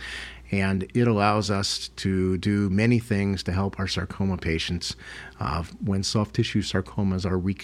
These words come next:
resected, there's usually a large defect 'cause as we talked about, they often present late. And we have to give them preoperative radiation therapy to try to sterilize the margins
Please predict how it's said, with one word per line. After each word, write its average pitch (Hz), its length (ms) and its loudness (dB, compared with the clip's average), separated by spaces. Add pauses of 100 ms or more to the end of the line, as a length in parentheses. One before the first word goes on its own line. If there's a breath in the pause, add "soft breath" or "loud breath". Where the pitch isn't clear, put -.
(320)
resected, 90 640 0 (320 loud breath)
there's 95 200 -2
usually 110 360 4
a 90 80 4
large 90 320 0
defect 104 420 -2
'cause 87 200 -4
as 85 120 -2
we 87 120 2
talked 98 320 0
about, 82 260 0
they 87 100 0
often 87 320 -2
present 85 420 -4
late. 87 300 0 (540 loud breath)
And 87 320 0
we 87 120 0
have 95 200 -2
to 98 80 -2
give 87 220 -2
them 87 200 0
preoperative 98 800 -2
radiation 90 580 -2
therapy 87 440 -2
to 87 100 -4
try 92 260 -2
to 90 220 -2
sterilize 90 760 0
the - 80 -2
margins 90 600 0